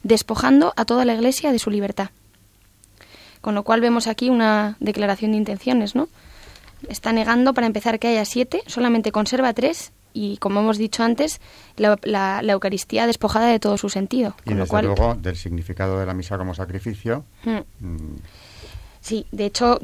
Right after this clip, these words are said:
Speaker 1: también habla de, de la misa como sacrificio, como hemos dicho, para él es simbólica y, y lo único que, lo único que dice es que es un recuerdo de la cruz, eh, que es promesa del perdón y que evidentemente ha de ser un hecho individual, puesto que él no cree en ningún,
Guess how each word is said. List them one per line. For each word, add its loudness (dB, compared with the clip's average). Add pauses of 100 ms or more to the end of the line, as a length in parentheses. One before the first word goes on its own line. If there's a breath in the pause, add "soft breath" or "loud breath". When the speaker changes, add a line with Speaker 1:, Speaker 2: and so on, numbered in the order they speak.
Speaker 1:
también 4
habla 6 (100)
de, 0
de -4
la 0
misa 2
como -2
sacrificio, 0
como 2
hemos 4
dicho, 0
para 0
él 2
es 0
simbólica 2 (800 soft breath)
y, 0 (180)
y -4 (100)
lo 6
único 8
que, 6 (340)
lo 2
único 6
que 6
dice 4
es -2
que 0
es -4
un 0
recuerdo 0
de 4
la 2
cruz, 4 (680 soft breath)
eh, -8
que 0
es -2
promesa 0
del 0
perdón 4 (220)
y 0
que 0
evidentemente 2
ha 4
de 4
ser -2
un 2
hecho -2
individual, 0
puesto -4
que -4
él 0
no 2
cree -2
en 0
ningún, -2